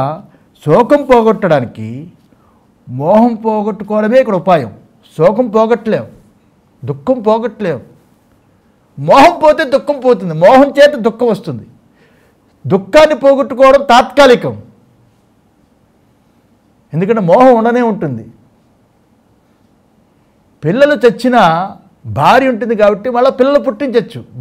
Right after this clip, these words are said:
భార్య ఉన్నంతకాలం పిల్లలు పుడుతూనే ఉంటారు. మోహం ఉంటే అది మూలం, శోకాలు వస్తూనే ఉంటాయి. శోకాలు పోగొట్టుకోవచ్చు, మళ్ళీ తాత్కాలికం, అది మళ్ళీ వస్తుంది, ఇంకో రకమైన శోకం,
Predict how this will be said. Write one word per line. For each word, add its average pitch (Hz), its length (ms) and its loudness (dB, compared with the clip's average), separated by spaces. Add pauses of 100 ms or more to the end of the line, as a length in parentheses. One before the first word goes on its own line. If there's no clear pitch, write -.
భార్య 262 280 4
ఉన్నంతకాలం 254 580 -2
పిల్లలు 262 180 0
పుడుతూనే 254 400 -2
ఉంటారు. 175 300 -8 (500)
మోహం 285 440 4 (120)
ఉంటే 190 260 0 (760)
అది 170 100 -6
మూలం, 196 320 0 (840)
శోకాలు 226 380 0
వస్తూనే 254 420 -2
ఉంటాయి. 175 260 -8 (640)
శోకాలు 254 340 4
పోగొట్టుకోవచ్చు, 269 760 2 (1500)
మళ్ళీ 247 160 2
తాత్కాలికం, 208 540 2
అది 143 100 -6
మళ్ళీ 180 260 -2
వస్తుంది, 123 440 -8
ఇంకో 170 300 -2
రకమైన 202 320 0
శోకం, 156 340 -6